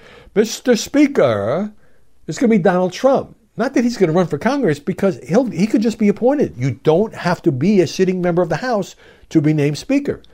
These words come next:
So if he can convince enough Republicans to push Kevin McCarthy aside, he becomes Speaker. Seems kind of far-fetched to me. Trump hasn't ruled it out, as The Atlantic notes.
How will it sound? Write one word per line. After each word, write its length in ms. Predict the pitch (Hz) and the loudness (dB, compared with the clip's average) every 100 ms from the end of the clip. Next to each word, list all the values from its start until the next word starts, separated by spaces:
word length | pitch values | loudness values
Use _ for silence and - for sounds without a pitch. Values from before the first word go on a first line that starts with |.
| _ _ | _ _
So 220 | - 85 | -10 -8
if 60 | 80 | -4
he 120 | 92 | -6
can 180 | 98 117 | -6 -4
convince 360 | 107 107 120 117 | -2 -2 -2 -2
enough 220 | 110 104 | -4 -4
Republicans 600 | 92 170 185 202 196 - | -2 0 0 0 -2 -4
to 60 | 87 | -6
push 200 | 95 - | -8 -6
Kevin 260 | 101 95 | -8 -8
McCarthy 380 | 92 107 95 90 | -8 -8 -8 -8
aside, 400 | 90 151 147 143 | -4 -2 -2 -2
he 100 | 120 | -6
becomes 360 | 117 107 98 - | -6 -8 -8 -10
Speaker. 400 | - 82 - - _ - - - _ _ | -10 -10 -12 -20 _ -20 -20 -20 _ _
Seems 420 | - - 302 359 | -16 -6 -4 -4
kind 240 | - 185 156 | -4 -2 -2
of 60 | - | 0
far-fetched 560 | 147 135 - 127 - | 2 0 0 -4 -2
to 60 | 117 | -6
me. 380 | 143 214 226 220 _ _ - - - - - - | 0 0 0 -4 _ _ -20 -20 -20 -20 -20 -14
Trump 240 | 98 92 | -10 -4
hasn't 260 | 92 85 82 | -4 -4 -8
ruled 220 | 87 85 | -8 -4
it 60 | 135 | -2
out, 200 | 180 175 | -2 -2
as 100 | 120 | -6
The 60 | |
Atlantic 340 | 107 104 90 147 | -8 -6 -8 -4
notes. 320 | 170 147 | -4 -4